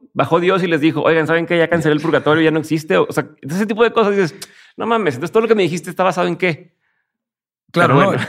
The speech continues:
Speaker 2: Y te, no, no, es que es eso. A, a mí me pasaba con cosas más, ¿sabes? Como justamente, y me, y me acuerdo perfecto, porque aparte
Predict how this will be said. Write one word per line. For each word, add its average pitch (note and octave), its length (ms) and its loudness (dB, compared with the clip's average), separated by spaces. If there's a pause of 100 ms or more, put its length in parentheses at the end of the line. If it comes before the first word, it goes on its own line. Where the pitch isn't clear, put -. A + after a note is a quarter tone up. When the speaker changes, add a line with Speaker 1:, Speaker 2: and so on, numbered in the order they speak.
Speaker 2:
Y C#3+ 80 4
te, D3+ 180 2
no, G3+ 180 4
no, G3+ 120 2
es F3+ 80 2
que D#3+ 60 2
es - 80 -4
eso. F#3 260 0
A, B2 100 4
a B2+ 100 2
mí D#3+ 120 2
me A3+ 60 2
pasaba E3 300 0
con A#2+ 160 -6
cosas B2+ 240 -4
más, A#2+ 460 -4 (540)
¿sabes? A#2 320 0
Como F#2+ 520 -6 (440)
justamente, D3 520 -2
y G#2+ 120 -8
me, A#2 120 -6
y B2+ 40 -4
me A#2+ 80 2
acuerdo C#3+ 240 -4
perfecto, - 480 -10
porque G2 160 -6
aparte C#3+ 560 0